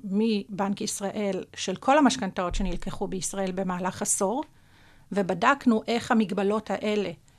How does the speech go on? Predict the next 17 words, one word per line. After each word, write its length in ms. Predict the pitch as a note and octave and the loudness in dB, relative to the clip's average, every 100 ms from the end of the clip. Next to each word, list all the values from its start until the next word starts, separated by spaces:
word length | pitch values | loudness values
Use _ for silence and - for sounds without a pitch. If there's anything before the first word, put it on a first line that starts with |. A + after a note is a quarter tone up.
| _ _ _ _ - F#3+ - - - | _ _ _ _ -8 -6 -6 -10 -4
השפיעו 520 | G#3 - C#4+ C4 F#3 - | -2 2 4 6 4 4
על 140 | G#3 | 4
החלטות 400 | G#3 G3+ A3 G#3+ | 4 0 0 0
הלווים. 480 | G3+ F#3 A3+ A3 F3 | 0 0 0 0 0
בעצם 260 | F3+ A3 | -2 0
היה 100 | G3 | 2
לנו 140 | G3+ G3 | 2 0
את 100 | G3+ | -2
הנתונים 400 | F3+ G3+ G3 G3 | -4 0 0 0
של 120 | - | 0
לפני 380 | F#3 - G3+ G#3+ | -4 -2 4 4
הטלת 340 | G#3+ G3+ F3 F#3+ | 4 2 0 -2
המגבלות 460 | F#3 F#3+ F3+ F3+ F3 | -2 -2 -2 -4 -6
ואחרי 300 | D#3+ - G#3+ | -6 0 0
הטלת 340 | G#3 F#3 F3+ | 0 -2 -2
המגבלות, 500 | F#3+ F3+ F3+ F3 E3+ | -2 -2 -2 -2 -4
ויכולנו 640 | F#3 F3+ - G#3 G#3+ G3+ | -8 -8 -4 -2 0 -2